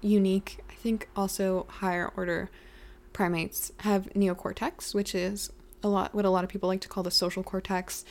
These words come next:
Um, it's what allows us to form social hierarchies and have social groups. And I think that there's many animals that have those kinds of contexts. And just because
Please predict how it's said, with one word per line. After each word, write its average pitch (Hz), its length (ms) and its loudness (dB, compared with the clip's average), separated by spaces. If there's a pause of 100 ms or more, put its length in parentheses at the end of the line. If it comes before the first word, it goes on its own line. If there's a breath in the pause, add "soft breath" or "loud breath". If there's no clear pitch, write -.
(320 loud breath)
Um, 190 320 0
it's - 220 -8
what 185 160 -2
allows 180 340 2
us 190 240 -2
to 180 560 0
form 170 540 -2
social 170 300 -4
hierarchies 190 800 2 (100)
and 180 540 0
have 175 380 0
social 190 540 0 (300 loud breath)
groups. 214 500 0 (460)
And 185 480 0 (320 loud breath)
I 202 80 -2
think 214 320 2
that 185 320 -2 (120)
there's 196 300 0
many 262 260 2
animals 185 640 -2 (240 soft breath)
that 214 120 0
have 208 140 2
those 202 200 0
kinds 208 220 0
of 196 80 -2
contexts. - 440 -4
And 220 140 6
just 226 180 0
because 226 360 0